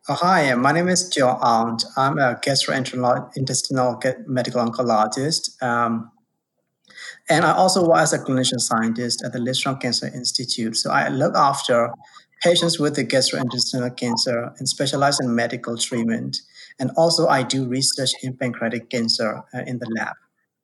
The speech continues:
Uh, I've been, uh, with the Livestrong Cancer Institute for one year and three months.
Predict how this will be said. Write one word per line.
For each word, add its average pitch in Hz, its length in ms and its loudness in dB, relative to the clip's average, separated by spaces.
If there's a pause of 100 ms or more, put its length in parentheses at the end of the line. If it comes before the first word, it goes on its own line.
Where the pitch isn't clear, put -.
(160)
Uh, 123 260 -4
I've 175 260 4
been, 147 540 2
uh, 135 280 2
with 131 340 -4
the 139 80 -2
Livestrong 147 640 -2
Cancer 147 240 -2
Institute 143 580 -2
for 123 340 0
one 131 500 -2
year 151 280 2
and 131 180 -2
three - 200 -6
months. 107 400 -4